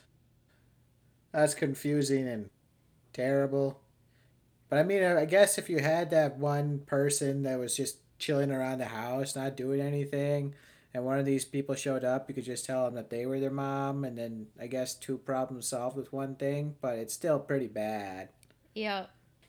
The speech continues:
Speaker 2: Just kinda reading more into the legend, like, if, um, mom, like, abandoned her baby and then, like, remarried and had more kids, it was said that Melians would appear more likely to those people. But, yeah.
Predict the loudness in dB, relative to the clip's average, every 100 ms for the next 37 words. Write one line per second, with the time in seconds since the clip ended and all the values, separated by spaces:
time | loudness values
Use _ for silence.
0 | -10 -10 -2 0 0 0 0 -2 -4 0
1 | 2 0 -4 -6 -2 0 0 -2 -4 -2
2 | -2 -4 -6 0 0 -2 -10 -20 -20 -6
3 | -2 2 0 -2 -6 -6 -6 -6 -10 -4
4 | -2 0 -2 -4 -4 -4 -2 -2 -4 -6
5 | -8 -8 -10 -10 -10 -10 -6 -6 -6 -8
6 | -8 -8 -10 -12 -8 -8 -6 -6 -8 -8
7 | -8 -8 -6 -6 -6 -10 _ -16 -12 -10
8 | -12 -8 -6 -6 -8 -10 -8 -10 -12 -12
9 | -12 -14 -14 -14 -12 -12 -12 -14 -14 -12
10 | -14 -16 _ -20 _ _ _ -10 -8 -8
11 | -12 _ _ _ _ -10 -8 -8